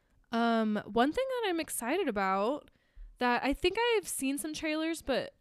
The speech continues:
um, now it's actually gonna be starting soon, is this Netflix T V series called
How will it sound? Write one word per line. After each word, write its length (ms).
um, 560
now 240
it's 140
actually 300
gonna 200
be 140
starting 640
soon, 480
is 180
this 200
Netflix 520
T 260
V 220
series 480
called 300